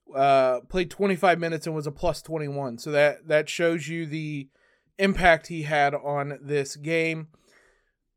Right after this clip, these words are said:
There, I mean, there are a couple other takeaways from this. Big Ten officials are absolutely insane. I'm gonna complain about this. I don't normally do it. Illinois came into this game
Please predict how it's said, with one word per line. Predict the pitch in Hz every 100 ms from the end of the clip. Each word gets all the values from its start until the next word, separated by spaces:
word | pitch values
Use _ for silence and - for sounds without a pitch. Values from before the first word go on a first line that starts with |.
| _ _ _
There, | 185 208 220 208 190
I | 190
mean, | 220
there | 226 233
are |
a | 214
couple | 220 214 196
other | 190 190 180 170 147 _
takeaways | - 180 180 180 170
from | 175
this. | 170 160 - _ _ _ _ - 147
Big | 240 240
Ten | 247
officials | 196 175 165 170 151
are | 143
absolutely | 139 143 147 147 139
insane. | 139 131 - 135 139 143 - _ _ _
I'm | 202
gonna | 208 233
complain | 220 190 - 185
about | 185 190 185
this. | 190 185 -
I | 160
don't | 196 202
normally | 165 170 175 160
do | 151 160
it. | 156 - _ _ _ _ _ _ _ - - _ _ _ 208
Illinois | 233 262 226
came | 220 220 202 175
into | 165 180
this | 185 180
game | - 180 180 190